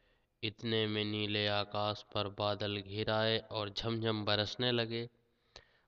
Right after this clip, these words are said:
मानो प्रकृति के देवता भी इनके आनंद से आनंदित हुए। बूढ़ा गड़रिया आनंद मत्त होकर नाचने लगा। वह कुछ कह-, वह कहता कुछ नहीं,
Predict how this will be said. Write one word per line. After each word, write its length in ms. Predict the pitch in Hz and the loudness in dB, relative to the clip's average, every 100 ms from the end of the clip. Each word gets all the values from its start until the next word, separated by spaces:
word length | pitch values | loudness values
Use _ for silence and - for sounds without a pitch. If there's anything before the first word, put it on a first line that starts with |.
| - | 0
मानो 440 | 107 117 131 156 | 4 6 8 6
प्रकृति 480 | 156 131 123 143 143 | 4 2 2 0 -2
के 220 | 135 143 | 0 2
देवता 640 | 135 110 107 104 - 123 127 | 4 4 4 2 2 4 4
भी 300 | 123 123 120 | 2 0 2
इनके 400 | 110 101 - 120 | 0 -2 -2 0
आनंद 540 | 110 104 104 110 110 | 2 2 0 0 -2
से 240 | 107 110 110 | 0 0 2
आनंदित 680 | 101 98 98 101 101 98 - | 2 0 -2 -2 -4 -4 -8
हुए। 340 | 104 101 101 _ _ _ _ _ _ _ - | -8 -8 -10 _ _ _ _ _ _ _ -14
बूढ़ा 840 | 101 101 98 92 104 101 104 - _ _ - | -6 -4 -2 2 4 4 0 -8 _ _ -12
गड़रिया 1200 | 101 - - 104 101 107 107 113 117 113 113 117 113 _ _ _ - | -12 -12 -10 -4 0 0 0 0 2 4 2 -2 -8 _ _ _ -8
आनंद 480 | 107 104 110 113 110 | -2 0 2 2 2
मत्त 340 | 107 107 - 107 | 0 -2 0 -2
होकर 460 | 101 101 - 110 | -2 -6 -2 -2
नाचने 540 | 107 101 101 - 101 98 | -2 -2 -4 -4 -4 -4
लगा। 420 | 104 107 107 - _ _ _ _ _ - | -8 -10 -12 -16 _ _ _ _ _ -8
वह 260 | 104 110 110 | -2 0 -2
कुछ 420 | - 135 135 - | -2 -2 0 -4
कह-, 520 | - 107 104 107 _ - - - | -6 -6 -6 -8 _ -20 -20 -10
वह 280 | 104 113 127 | -2 0 0
कहता 580 | 127 - 104 104 - 123 | -2 0 0 0 2 2
कुछ 320 | 117 135 127 | 4 -2 0
नहीं, 380 | 127 110 101 | 0 0 -4